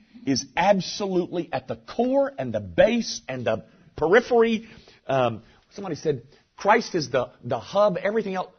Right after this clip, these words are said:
everything else is circumference." Um, in terms of my being this radically new person,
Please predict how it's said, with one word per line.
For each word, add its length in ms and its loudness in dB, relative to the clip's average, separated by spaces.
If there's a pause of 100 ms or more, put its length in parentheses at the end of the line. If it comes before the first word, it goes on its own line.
(460)
everything 260 -2
else 160 -8
is 120 -8
circumference." 840 -10 (1900)
Um, 540 -2
in 180 -4
terms 340 0
of 140 2
my 360 0
being 520 4
this 180 0
radically 420 0
new 140 0
person, 480 -2